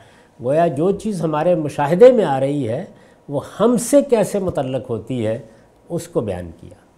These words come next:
वही है जिसने तुम्हारे लिए तारे बनाए ताकि सहरा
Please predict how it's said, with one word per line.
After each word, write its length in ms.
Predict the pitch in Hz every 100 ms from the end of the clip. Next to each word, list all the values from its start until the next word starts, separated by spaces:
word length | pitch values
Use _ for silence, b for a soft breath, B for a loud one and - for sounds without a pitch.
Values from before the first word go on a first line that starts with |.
| b b b b b -
वही 300 | 123 170 226
है 80 | 233
जिसने 360 | 208 - 240
तुम्हारे 380 | 233 170 170 196
लिए 240 | 196 196
तारे 400 | 190 160 139 175
बनाए 400 | 202 175 165 196 247 - - b b _ -
ताकि 380 | 120 135 143 147
सहरा 440 | - 156 160 202